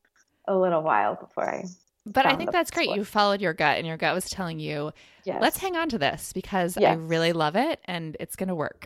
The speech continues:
Speaker 2: <laughs>
Speaker 1: Yes. <laughs> Yeah.
Speaker 2: Great. Well, thank you so much, Melissa. This has been really fun chatting, and I will put the link to the Minimalist Kitchen in the show notes, and I'm hoping that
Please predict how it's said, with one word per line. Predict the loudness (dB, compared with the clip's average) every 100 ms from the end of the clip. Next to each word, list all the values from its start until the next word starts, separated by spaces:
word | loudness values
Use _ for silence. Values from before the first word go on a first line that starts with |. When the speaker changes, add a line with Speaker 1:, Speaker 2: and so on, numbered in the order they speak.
| -16
Speaker 2:
<laughs> | -16 -18 _ _ _ _ 2
Speaker 1:
Yes. | 6 6 2 -12 -12
<laughs> | -4 -4 -2 2 4
Yeah. | 6 6 4 -4 -14 -10
Speaker 2:
Great. | -6 -4 -2
Well, | -2
thank | -2 -4 0
you | 0
so | 0 0
much, | -2 -2
Melissa. | -4 -4 -2 -4
This | -4 -6
has | -6
been | -6 -6
really | -4 -6
fun | -2 -4 -4
chatting, | -4 -4 -4 -10 -6
and | -6 -6 -8 -10 -12 -14 -16 -4
I | 2 4 4
will | 0 -2
put | -2 -2 0
the | 0 0
link | -2 -6 -8
to | -6
the | -4
Minimalist | -4 -4 -6 -6
Kitchen | -6 -4 -4 -4
in | -8 -8
the | -6
show | -4 -4 -2
notes, | -4 -8 -10 -16 -18 -20 -20 -14 -2
and | 0 0 -4 -6
I'm | -8
hoping | -6 -6 -4 -6 -10 -6
that | -2 0 0 -2